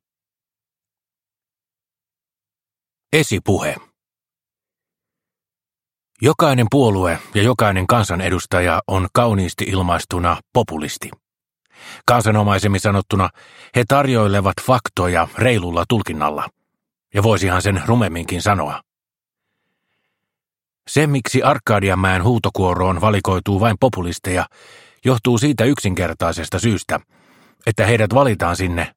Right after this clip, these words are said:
äänestämällä. Eikä ääniä saa, ellei osaa hankkia kansan suosiota. Politiikka sopiikin siksi yksinkertaisille ja moraaliltaan elastisille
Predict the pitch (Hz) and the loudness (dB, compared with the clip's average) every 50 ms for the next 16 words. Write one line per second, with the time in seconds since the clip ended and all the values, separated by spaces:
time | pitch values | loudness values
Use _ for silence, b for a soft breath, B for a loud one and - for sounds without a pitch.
0 | _ - 143 127 95 82 78 76 - 82 78 80 76 78 78 - - - _ _ | _ -2 -2 -2 -2 -4 -6 -8 -8 -6 -6 -6 -6 -6 -6 -8 -10 -10 _ _
1 | _ _ _ _ _ _ _ _ _ _ - 117 104 - - 98 104 98 101 107 | _ _ _ _ _ _ _ _ _ _ -2 -2 -2 0 -2 -2 0 0 0 0
2 | 95 90 85 87 - - 131 117 95 82 80 - B B B B B 110 101 98 | -2 -2 -4 -6 -2 0 0 0 0 0 -4 -8 B B B B B 0 0 2
3 | 98 101 110 107 - 107 95 87 104 117 101 - - 98 87 - - 139 123 101 | 2 2 0 0 0 0 2 2 0 0 -2 -2 -2 -2 -2 0 0 0 0 0
4 | 85 95 90 - 135 123 92 73 90 85 80 - - - - _ _ _ _ _ | 0 -2 -2 0 0 -2 -2 -2 -6 -10 -10 -10 -12 -12 -14 _ _ _ _ _
5 | _ _ _ _ _ _ _ _ b b b b b b b b b b b b | _ _ _ _ _ _ _ _ b b b b b b b b b b b b
6 | 143 170 160 117 139 123 - - 107 104 147 127 - 131 110 90 98 92 - 117 | 2 2 2 2 0 0 0 0 0 0 0 0 0 0 0 0 0 0 0 0
7 | 104 - - 113 117 139 - - 107 90 - 92 85 - - 90 87 82 95 92 | -2 0 0 0 0 0 0 0 -4 -2 -2 -4 -4 -2 -2 -2 0 0 0 -2
8 | 92 92 87 - B B B B B B B B 104 104 117 143 151 147 131 113 | -2 -2 -4 -4 B B B B B B B B 0 2 4 4 4 4 2 2
9 | 101 95 92 95 92 87 - - 95 95 92 98 - - 143 139 117 95 80 - | 2 0 0 -2 -4 -4 -2 0 0 2 0 0 0 0 0 2 2 0 0 -2
10 | - 90 - - 80 78 80 82 | -6 -8 -8 -8 -6 -4 -4 -4